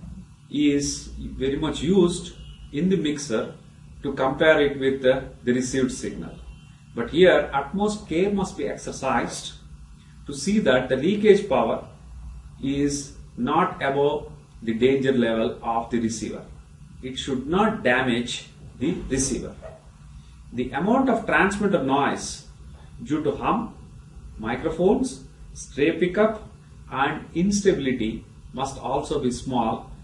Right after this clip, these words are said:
because they are directly entering into the receiver through the mixer and create the trouble of the target is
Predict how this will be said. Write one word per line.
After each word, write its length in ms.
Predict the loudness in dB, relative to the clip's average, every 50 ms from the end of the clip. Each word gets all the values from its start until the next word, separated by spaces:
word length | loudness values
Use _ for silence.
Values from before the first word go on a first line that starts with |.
| -12 -6
because 600 | -6 -2 2 4 4 4 4 2 0 -4 -8 -14 -18 -20 -18 -8 -2
they 100 | 2 4
are 220 | 4 4 4 4 2
directly 580 | 2 0 2 2 0 0 0 -2 -2 -2 -2
entering 500 | -4 -2 -2 0 0 0 0 0 0 0
into 280 | 0 0 2 2 2 2
the 100 | 2 2
receiver 580 | 0 -2 -2 -2 0 0 2 0 0 -2 -6 -10 -16 -20 -20 -20 -16 -10
through 200 | -4 -2 -2 2
the 260 | 2 2 2 0 -2
mixer 640 | -2 0 2 2 2 0 -2 -2 -2 -2 -2 -4 -6 -14 -18 -14 -8 -4
and 320 | -2 0 0 -2 -4 -6
create 440 | -8 -4 4 8 10 10 10 10 6
the 140 | 0 -4 -2
trouble 380 | 0 0 0 2 2 0 -2 -4 -10 -16 -18 -14 -8
of 340 | -4 -2 0 0 -2 -2 -4 -12 -14 -16 -16 -18 -20 -20 -20 -20 -20 -20 -20 -20 -20 -20 -20 -12 -6
the 140 | -4 -4 -2 0
target 560 | 2 2 4 4 4 4 0 0 -2 -4 -10 -16 -16 -16 -16 -14 -8
is 460 | -6 -4 -2 -2 -4 -4 -6 -12 -12